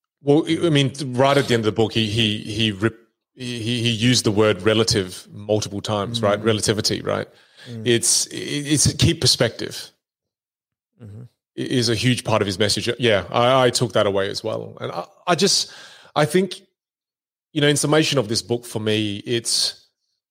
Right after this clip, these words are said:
Speaker 1: it's someone who knows how to live well.
Speaker 2: Mm.
Speaker 1: Is someone who's gonna get to the end of this life and he's written the most exciting book ever.
Speaker 2: Mm.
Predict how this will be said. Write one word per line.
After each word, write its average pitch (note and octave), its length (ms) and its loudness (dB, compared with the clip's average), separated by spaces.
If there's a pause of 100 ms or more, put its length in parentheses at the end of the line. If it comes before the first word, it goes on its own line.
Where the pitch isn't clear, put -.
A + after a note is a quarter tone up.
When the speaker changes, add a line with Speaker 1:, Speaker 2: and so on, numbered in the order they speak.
(120)
Speaker 1:
it's C#3+ 180 -2
someone D#3 400 2
who C3 140 2
knows A2+ 320 2
how G#2+ 240 -2
to - 140 -6
live F#2+ 300 -10
well. F#2 340 -10 (840)
Speaker 2:
Mm. A#2+ 260 -20 (500)
Speaker 1:
Is C3+ 120 0
someone D#3 280 4
who's D3 160 4
gonna A#2+ 160 2
get A#2+ 140 0
to - 60 -6
the - 140 -2
end C3 200 0
of G2+ 100 -2
this A2 200 -4
life G#2+ 440 -6 (100)
and G#2+ 480 -2 (480)
he's B2 400 0
written B2+ 260 -2
the G#2 80 -6
most A2 240 0
exciting A2 560 0
book - 380 -10 (220)
ever. G#2 300 -6 (640)
Speaker 2:
Mm. A2 220 -20